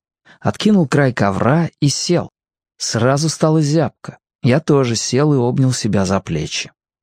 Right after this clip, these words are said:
Тикали часы. Они показывали половину шестого, но мы не знали, конечно, точно ли они идут.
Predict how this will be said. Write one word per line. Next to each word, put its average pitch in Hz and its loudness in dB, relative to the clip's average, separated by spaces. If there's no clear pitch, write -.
Тикали 165 0
часы. - -4
Они 131 4
показывали 127 0
половину 127 2
шестого, 104 -2
но 113 2
мы 123 4
не 143 4
знали, 156 2
конечно, 104 0
точно 131 0
ли 104 2
они 101 0
идут. 98 -2